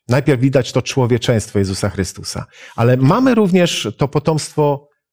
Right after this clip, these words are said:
królewskie. Jakie to ma znaczenie? Że Dawid, e, pochodzi od króla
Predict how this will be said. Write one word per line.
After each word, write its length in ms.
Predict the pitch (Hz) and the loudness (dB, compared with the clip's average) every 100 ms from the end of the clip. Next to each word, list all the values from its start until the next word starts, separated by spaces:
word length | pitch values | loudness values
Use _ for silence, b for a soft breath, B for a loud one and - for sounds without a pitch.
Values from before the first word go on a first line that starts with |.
| _ _ _ | _ _ _
królewskie. 920 | - 151 156 147 113 - - 92 90 - _ _ | 0 4 6 4 2 -6 -6 -4 -4 -10 _ _
Jakie 260 | - 208 143 | -6 -2 0
to 100 | 135 | 2
ma 140 | 123 | 0
znaczenie? 680 | 101 104 95 - 92 82 - _ _ _ _ _ | 2 0 -2 -4 -4 -6 -12 _ _ _ _ _
Że 320 | 101 127 127 123 | -2 0 2 0
Dawid, 800 | 117 98 156 147 160 156 - - _ _ _ _ | -2 -2 0 2 2 0 -6 -20 _ _ _ _
e, 180 | 123 120 | -2 0
pochodzi 540 | - - 135 123 139 | -2 0 0 2 0
od 160 | 123 - | 0 -2
króla 640 | - 113 107 107 104 104 | 0 2 2 2 0 -4